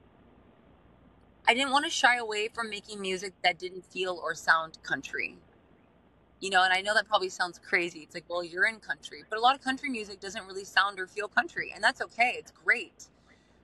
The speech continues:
I think, you know, different strokes for different folks. Like, you gotta have a little bit of everything to round something out. And so it's great to have stuff that sounds like this, stuff that sounds like this. But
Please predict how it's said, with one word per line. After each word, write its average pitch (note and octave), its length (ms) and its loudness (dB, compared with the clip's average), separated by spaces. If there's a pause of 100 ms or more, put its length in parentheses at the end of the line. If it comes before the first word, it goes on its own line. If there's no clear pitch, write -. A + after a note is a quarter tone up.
I A3 100 6
think, B3 260 -6
you A3 100 -8
know, G3+ 100 -4
different G3+ 360 -6
strokes G3+ 300 -4
for A3 100 -10
different G3 320 -10
folks. G#3+ 400 2
Like, E3 180 0 (520)
you G3 80 -16
gotta A3+ 220 6
have A3+ 180 0
a G#3 40 -18
little G#3+ 160 -2
bit F#3+ 140 -8
of F#3 100 2
everything F#3 500 0
to - 120 -14
round E3 420 2 (240)
something E3+ 420 -6
out. C3+ 300 2
And F3 100 -18
so F#3+ 80 -8
it's F3+ 120 -6
great G3 320 0
to G3+ 60 -18
have F3+ 220 2 (240)
stuff - 260 0
that D#3+ 100 -20
sounds G3 240 2
like A#3 180 -4
this, B3 200 0
stuff - 220 -10
that A#3 100 -18
sounds G#3 220 -6
like A#3 160 -4
this. C4+ 200 -6
But F3+ 200 2